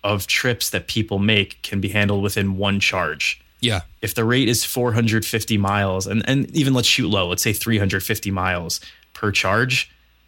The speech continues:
Speaker 1: how often are you driving more than that in one sitting? <laughs>
Speaker 2: Exactly. Like, and I think the biggest thing is, like,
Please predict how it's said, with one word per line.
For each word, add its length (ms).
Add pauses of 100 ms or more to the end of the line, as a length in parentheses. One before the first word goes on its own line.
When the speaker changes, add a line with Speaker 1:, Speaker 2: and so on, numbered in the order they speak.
(120)
Speaker 1:
how 280
often 300
are 40
you 80
driving 360
more 220
than 140
that 200
in 120
one 160
sitting? 380
<laughs> 40 (400)
Speaker 2:
Exactly. 680
Like, 440 (160)
and 480 (440)
I 120
think 280
the 100
biggest 420
thing 160
is, 160
like, 480